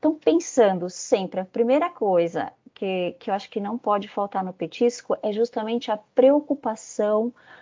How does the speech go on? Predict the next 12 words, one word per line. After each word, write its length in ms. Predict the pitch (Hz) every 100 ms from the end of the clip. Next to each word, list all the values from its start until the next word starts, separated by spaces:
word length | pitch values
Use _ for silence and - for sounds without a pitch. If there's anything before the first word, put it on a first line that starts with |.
| _
pela 240 | - 214 214
saudabilidade. 1000 | - 208 208 208 196 208 185 170 160 175
Eu 80 | 175
acho 160 | 185
que 60 | -
a 20 |
gente 160 | 196 -
tem 120 | 196
que 80 | 196
ter 120 | 220
um 80 | 220
petisco 840 | - 190 - 247 247 - - 202